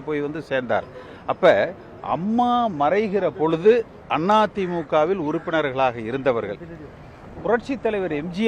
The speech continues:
ஆர் மறைகிற பொழுது அண்ணா தி மு கவில் உறுப்பினர்களாக இருந்தவர்கள், அவங்களுக்கெல்லாம் பார்த்தீங்கன்னா இன்னைக்கு எழுபது வயசை தாண்டி இருப்பாங்க. அவர்களது கனவு, ஆசை கூட தங்களது இறுதி காலத்தில் அண்ணா, அவர்களை அடையாளம் காட்டிய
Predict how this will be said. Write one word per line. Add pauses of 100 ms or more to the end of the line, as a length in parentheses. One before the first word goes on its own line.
ஆர் (100)
மறைகிற (100)
பொழுது (300)
அண்ணா (120)
தி
மு (100)
கவில் (120)
உறுப்பினர்களாக (100)
இருந்தவர்கள், (420)
அவங்களுக்கெல்லாம்
பார்த்தீங்கன்னா
இன்னைக்கு
எழுபது
வயசை (100)
தாண்டி
இருப்பாங்க. (500)
அவர்களது (120)
கனவு, (200)
ஆசை (120)
கூட (600)
தங்களது
இறுதி
காலத்தில் (480)
அண்ணா, (400)
அவர்களை
அடையாளம்
காட்டிய